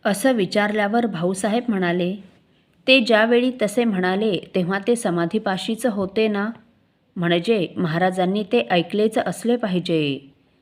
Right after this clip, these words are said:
तेव्हा महाराज पुढचं बघतील, आपण कशाला त्यात लक्ष घालायचे? भाऊसाहेबांचं हे असं होतं. समाधी म्हणजे प्रत्यक्ष श्री महाराजांचं अस्तित्वच आणि याबद्दल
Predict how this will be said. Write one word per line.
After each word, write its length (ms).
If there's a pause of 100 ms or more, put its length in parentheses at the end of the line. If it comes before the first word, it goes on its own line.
(200)
तेव्हा 220
महाराज 480
पुढचं 460
बघतील, 580 (260)
आपण 260
कशाला 440
त्यात 300
लक्ष 280
घालायचे? 800 (1000)
भाऊसाहेबांचं 800
हे 160 (120)
असं 240
होतं. 540 (640)
समाधी 500
म्हणजे 680
प्रत्यक्ष 600
श्री 220
महाराजांचं 640 (100)
अस्तित्वच 840
आणि 240
याबद्दल 500